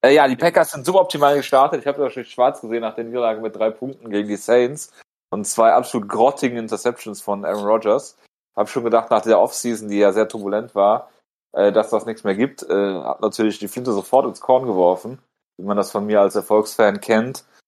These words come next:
Speaker 1: Äh, aber sie haben sich so wunderbar zurückgemeldet gegen die Lions, äh, letzte Woche und diese Woche,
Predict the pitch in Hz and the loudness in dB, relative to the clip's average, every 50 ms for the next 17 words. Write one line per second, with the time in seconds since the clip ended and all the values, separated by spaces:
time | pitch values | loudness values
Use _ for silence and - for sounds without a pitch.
0 | _ _ _ _ _ - 98 101 104 101 - - 92 107 107 107 107 104 101 - | _ _ _ _ _ 0 4 4 6 4 4 4 2 4 4 4 4 4 4 2
1 | 95 104 104 104 107 110 110 98 - - 117 120 110 104 120 135 143 139 127 123 | 0 -2 -4 -4 -4 -4 -6 -8 -10 -12 -12 -12 -10 -6 -2 0 2 2 2 2
2 | - - - 120 120 - - 127 117 120 117 117 113 110 113 - - 117 113 107 | 0 -2 -6 -8 -8 -6 -6 -4 0 0 0 0 0 -2 -4 -4 -2 0 0 0
3 | 104 104 101 92 101 101 98 98 95 95 92 90 98 104 113 127 139 139 131 - | -2 -6 -8 -6 -4 -2 0 0 2 2 2 2 2 4 4 4 2 0 -4 -8
4 | - - - - 87 113 117 113 113 110 110 117 117 - - 120 113 110 113 113 | -16 -16 -10 -6 -4 -2 -2 -4 -4 -6 -8 -10 -12 -8 -4 -2 0 0 0 -2
5 | - 104 101 98 101 107 110 113 107 110 110 - 120 113 104 | -4 -6 -6 -8 -10 -10 -8 -4 -2 -2 0 2 2 2 2